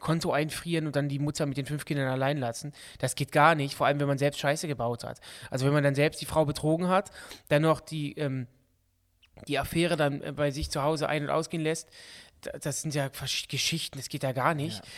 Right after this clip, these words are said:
Speaker 1: Und, ähm, ja, deswegen kann ich das völlig verstehen, ähm, dass du da sauer bist und traurig bist und enttäuscht bist. Sowas geht nicht. Also man, da muss man auch zu seinen Taten stehen und muss, ähm, dann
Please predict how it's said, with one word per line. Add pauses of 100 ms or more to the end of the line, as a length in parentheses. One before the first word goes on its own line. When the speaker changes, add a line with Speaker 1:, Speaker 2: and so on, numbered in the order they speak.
(220)
Speaker 1:
Und,
ähm,
ja,
deswegen
kann
ich
das
völlig
verstehen,
ähm, (300)
dass
du
da
sauer
bist
und
traurig
bist
und
enttäuscht
bist. (260)
Sowas
geht
nicht.
Also (280)
man,
da
muss
man
auch
zu
seinen
Taten
stehen (240)
und
muss,
ähm,
dann